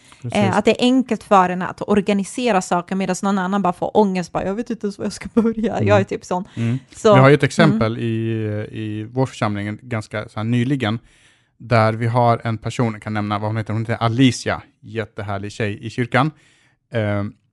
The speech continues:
Speaker 2: Jag
Speaker 1: hon
Speaker 2: hoppas att du lyssnar nu.
Speaker 1: Ja,
Speaker 2: Nej. <laughs>
Speaker 1: precis. Vi får se, hon kommer komma fram. Om hon inte kommer fram så har hon inte lyssnat.
Speaker 2: Har du någon som vill hjälpa henne som hör det här? <laughs> Säg det.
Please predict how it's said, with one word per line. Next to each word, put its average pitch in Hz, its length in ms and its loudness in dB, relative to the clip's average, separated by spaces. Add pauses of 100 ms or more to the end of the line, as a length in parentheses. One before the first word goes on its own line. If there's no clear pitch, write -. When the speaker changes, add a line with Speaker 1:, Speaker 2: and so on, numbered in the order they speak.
(160)
Speaker 2:
Jag 185 120 0
Speaker 1:
hon 156 80 10
Speaker 2:
hoppas 151 280 4
att 262 100 2
du 220 80 2
lyssnar 214 320 -2
nu. 208 200 -4
Speaker 1:
Ja, 220 80 0
Speaker 2:
Nej. 135 220 6
<laughs> 403 200 8
Speaker 1:
precis. 139 380 4 (320)
Vi 113 120 -2
får 135 100 -6
se, 127 140 0
hon 110 100 0
kommer 110 140 -8
komma 110 180 -4
fram. 104 260 -2
Om 110 100 -6
hon 110 120 -2
inte 117 120 -6
kommer 123 180 2
fram 95 220 -6
så - 100 -10
har 104 80 -4
hon 104 80 -4
inte 101 120 -8
lyssnat. 285 180 4
Speaker 2:
Har 349 100 8
du 339 380 10 (2500)
någon 330 220 4
som 320 120 0
vill 294 100 2
hjälpa 269 300 6
henne 262 420 6
som 247 220 2
hör 240 180 8
det 226 80 8
här? 294 420 8
<laughs> - 20 -2
Säg 277 180 8
det. 269 380 4